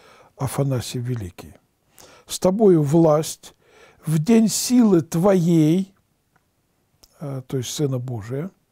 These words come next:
"в блеске святых твоих". В блеске святых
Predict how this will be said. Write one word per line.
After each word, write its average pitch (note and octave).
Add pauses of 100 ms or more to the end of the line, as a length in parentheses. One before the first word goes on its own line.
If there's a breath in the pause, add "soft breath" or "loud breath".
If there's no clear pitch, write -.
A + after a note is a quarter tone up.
(440 loud breath)
"в C#3+
блеске G3+
святых F#3+
твоих". F#3 (1200)
В B2+
блеске C3
святых C3